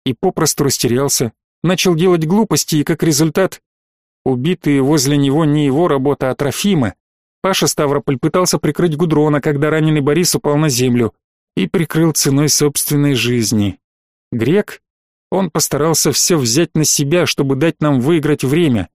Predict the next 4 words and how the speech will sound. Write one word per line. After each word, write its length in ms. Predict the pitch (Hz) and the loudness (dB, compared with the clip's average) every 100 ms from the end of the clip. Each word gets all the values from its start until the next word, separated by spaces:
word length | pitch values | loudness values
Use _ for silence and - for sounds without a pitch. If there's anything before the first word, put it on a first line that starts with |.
| _ | _
перегруппироваться, 1120 | - 170 147 156 - 160 156 180 170 - - - _ - | -2 0 0 -2 0 0 2 0 0 -2 -4 -6 _ -4
разобраться 640 | 139 135 139 160 185 156 | 0 0 0 0 0 0
в 60 | 156 | 0
обстановке. 720 | - - 175 190 - 117 | -2 -2 0 0 -2 -4